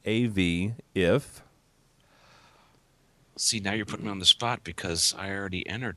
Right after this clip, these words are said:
Speaker 2: mine. Um,
Speaker 1: Oh. <laughs> Well, what did you use? You, tell me what you use. I can't use it then.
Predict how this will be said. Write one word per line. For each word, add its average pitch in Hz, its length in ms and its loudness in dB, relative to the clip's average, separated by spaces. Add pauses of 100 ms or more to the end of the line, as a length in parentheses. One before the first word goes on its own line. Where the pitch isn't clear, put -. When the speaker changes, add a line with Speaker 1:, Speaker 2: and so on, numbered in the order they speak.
Speaker 2:
mine. 80 400 -10 (380)
Um, 107 320 8
Speaker 1:
Oh. 101 1000 8 (120)
<laughs> - 0 - (1200)
Well, 190 140 -2
what 208 140 2
did 202 180 -4
you 214 80 0
use? 196 360 0
You, 143 160 -2
tell 135 280 0
me 165 80 2
what 151 180 0
you 135 80 -2
use. 104 140 0
I 90 80 0
can't 78 160 -8
use 80 160 -4
it 71 100 -10
then. 65 140 -12